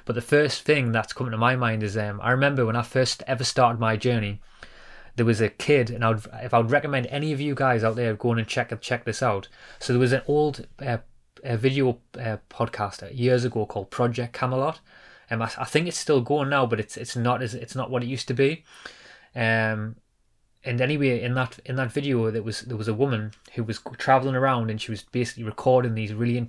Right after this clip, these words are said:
interesting conversations, people around the world. And there was this kid, a Russian kid. So if you type in on YouTube, "The Russian Kid from Mars," and watch the interview, it's very fascinating. And it's a, it's a kid who basically was a young child. And what I like about child, when you get these stories from children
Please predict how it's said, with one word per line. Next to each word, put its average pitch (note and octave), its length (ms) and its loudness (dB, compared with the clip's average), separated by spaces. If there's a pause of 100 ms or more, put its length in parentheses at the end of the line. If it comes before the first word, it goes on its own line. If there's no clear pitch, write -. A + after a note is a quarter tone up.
interesting A#2 420 -6
conversations, A2+ 640 -4
people A#2 320 -6
around A2 260 0
the G#2 80 -4
world. A2+ 340 0
And A2 80 -2
there A2 40 -2
was A2 80 -4
this A2 120 -6
kid, C3+ 400 0 (320)
a A2 40 -2
Russian C#3 360 2
kid. A2 200 -2
So - 100 -2
if A#2+ 80 -2
you B2+ 80 0
type D3 260 0
in D3+ 80 -6
on C#3 80 -2
YouTube, C3 420 -2
"The A2+ 80 -4
Russian A#2 300 -4
Kid A#2 180 -6
from G#2+ 160 -4
Mars," A2 400 -2 (380)
and A2 100 -4
watch A#2+ 240 2
the B2 100 0
interview, A#2+ 300 -2
it's G#2 100 -8
very C3 220 4
fascinating. G#2+ 680 -4 (480)
And A#2+ 80 0
it's A#2 140 -2
a, A#2 180 0
it's - 160 -10
a B2 40 -2
kid D#3 340 0
who A#2 100 0
basically C3 600 -2
was A#2+ 200 -2
a A#2 80 2
young C3 260 0
child. B2 380 2
And A2+ 80 0
what C#3+ 100 6
I D#3+ 60 4
like D#3 160 2
about C3 260 2
child, C#3 300 2
when A#2 80 0
you A2+ 80 -2
get B2 160 -2
these B2 160 -6
stories A#2 320 2
from A2 160 -6
children A#2 480 0